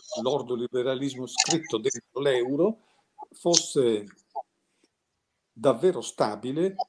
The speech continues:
come è stabile in Germania. Ecco, questo è stato l'errore di fondo, perché la Germania non è resa stabile dalla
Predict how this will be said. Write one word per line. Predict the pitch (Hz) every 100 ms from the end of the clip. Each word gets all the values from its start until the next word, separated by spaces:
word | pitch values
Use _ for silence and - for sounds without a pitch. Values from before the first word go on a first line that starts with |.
| _
come | - 151 131
è | 113
stabile | 110 - 107 135 147
in | 101
Germania. | 101 107 131 101 95 101 - _ _ _ _ - _ _ _ _ _ _
Ecco, | 175 113 - 101
questo | 120 131 139
è |
stato | 113 107 120
l'errore | 107 107 107 104
di | 104
fondo, | - 107 98 95
perché | 110 107 107 - _ _
la | - 120
Germania | 107 104 143 117 101 _ _ - -
non | 113 113 143
è | 107
resa | 110 98 104
stabile | - - 104 92 98 101
dalla | 104 101 98